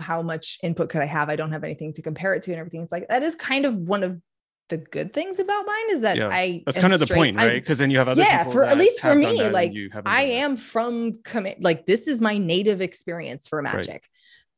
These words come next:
Speaker 1: And the thing is, is, like, it's okay that I don't have that perspective. There are other people that do on this advisory group. Like, that's the whole point, is that we are not homogenous in our backgrounds, in our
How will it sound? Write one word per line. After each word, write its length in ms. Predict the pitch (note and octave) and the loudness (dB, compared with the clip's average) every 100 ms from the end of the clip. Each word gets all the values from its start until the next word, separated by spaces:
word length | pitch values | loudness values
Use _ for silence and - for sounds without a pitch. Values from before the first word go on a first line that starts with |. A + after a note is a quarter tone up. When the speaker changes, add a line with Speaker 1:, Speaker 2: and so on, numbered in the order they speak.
| - | -2
Speaker 1:
And 200 | A#3 A3+ F#3 | 0 0 -2
the 140 | G#3 | -2
thing 300 | G#3+ B3 A3 | 0 2 2
is, 180 | A3 A3 | 0 -2
is, 140 | G3+ | -2
like, 260 | F#3 D#3+ - | -2 -2 -4
it's 200 | G3+ G#3 | -4 0
okay 520 | F#3+ - F#3 E3+ A3 | -2 -2 -2 0 0
that 240 | A#3+ A#3 - | 2 0 0
I 200 | F3 F3 | -4 -2
don't 360 | A3 E3+ F3 F3 | -2 -2 -4 -6
have 280 | D3+ F3 A3+ | -4 -4 -4
that 160 | A3+ | -6
perspective. 580 | - B3+ C4 C4 E4 E4 C#4+ - | -6 -4 -4 -4 -4 -6 -6 2
There 180 | A#3+ | 2
are 180 | B3 G3 | 4 4
other 220 | C#4+ C#4 | 2 2
people 500 | A3+ G3 F3 E3+ F3 - D3+ | 0 -2 0 0 -2 -6 -2
that 280 | E3 F3+ | 0 0
do 380 | D3 F3 - - _ E3 | -2 -2 -2 -12 _ -8
on 140 | D3+ | -6
this 180 | D3 D3 | -6 -6
advisory 500 | C#3 G#2+ F#2+ B2 B2 | -4 -4 -4 -8 -8
group. 300 | - G2 - | -12 -10 -6
Like, 200 | D3+ - | -6 -4
that's 260 | D3 - | -6 -4
the 80 | F3 | -4
whole 160 | E3+ F3 | -2 -4
point, 340 | - D#3+ - | -2 -4 -2
is 80 | E3 | -2
that 180 | D#3+ E3 | -2 -2
we 160 | D#3+ | -2
are 100 | D#3+ | -2
not 480 | D3+ D#3 D#3+ C#3+ - - | 0 0 0 -2 -12 -12
homogenous 760 | D#3 F3 D3+ D#3+ D#3 C3 D3 - | -2 0 2 0 -4 -6 -10 -10
in 360 | F3 D3+ D3+ D3+ | -8 -6 -8 -8
our 180 | D3+ D3 | -6 -4
backgrounds, 640 | C#3+ C#3 C3+ C#3 C3 C#3 E3+ | -2 -2 -2 -2 -2 -6 -8
in 160 | D#3+ | -6
our 340 | C#3+ C#3+ C#3+ | -4 -6 -6